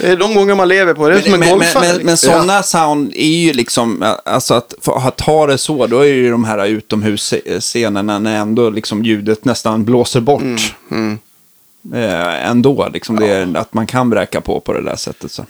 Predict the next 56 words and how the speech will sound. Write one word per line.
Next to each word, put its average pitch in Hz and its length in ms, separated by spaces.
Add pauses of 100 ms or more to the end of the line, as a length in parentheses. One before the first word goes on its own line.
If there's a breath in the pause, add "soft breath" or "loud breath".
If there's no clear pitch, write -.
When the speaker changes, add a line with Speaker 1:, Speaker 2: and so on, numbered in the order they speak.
Speaker 1:
Ja, - 100
då 151 140
är 135 60
det 120 80
skönt, - 200
då 151 60
är 127 60
det 113 60
Speaker 2:
Ja. 120 80
Speaker 1:
roligt. - 440 (360 loud breath)
Speaker 2:
Har, 151 200
har, 156 200
ha-, 151 280
har, 147 260
har 156 200
Magnus 165 580
valt 139 460
att, 135 280
eh, 110 440
för 143 120
jag 139 100
tänker 147 260
också 135 280
det 127 80
här 123 160
med 127 160
uppmickning 147 840
av 131 140 (100)
dina 85 680
Speaker 1:
Mm. 165 220
Speaker 2:
lådor 98 240
eller 104 200
förstärkare, 110 640
det 110 60
är 131 100
ju 147 80
också 165 380
en 160 220
liten, 139 400
eh, 120 180
konst 107 520
och 110 100
tycke 110 240
och 110 80
smak. 85 480
Är 120 80
det 123 60
den 127 80
klassiska 135 500
S 113 280
M 120 100
femtiosjuan, 147 800
eller 131 340
hur 131 420
gör 135 160
han? 131 320